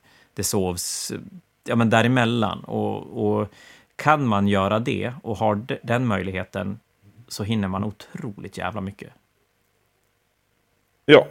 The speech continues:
Speaker 2: om man faktiskt bara tar, det behöver inte vara lång tid, men så länge
Speaker 1: Nej.
Speaker 2: man tar sig tid att göra det, det ger mycket mer än att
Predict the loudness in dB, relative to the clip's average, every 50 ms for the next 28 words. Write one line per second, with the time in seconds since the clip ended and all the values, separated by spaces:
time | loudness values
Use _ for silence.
0 | -10 -20 _ _ 0 4 6 6 6 6 6 2 2 -2 2 6 8 8 8 6
1 | 4 4 6 6 6 6 4 -4 -20 -20 -20 -20 -20 _ _ -20 -20 _ _ _
2 | 6 8 10 10 10 8 6 4 6 8 8 8 6 4 0 0 0 2 2 0
3 | 0 -2 -4 _ -8 -2 0 2 4 4 2 2 -2 -4 -2 4 4 4 6 4
4 | 2 -8 -4 0 0 2 4 2 2 4 4 4 6 8 8 8 8 8 6 6
5 | 4 2 2 2 4 4 6 6 6 6 6 2 2 2 2 2 4 6 8 8
6 | 8 8 6 2 0 0 2 0 0 -2 -6 -20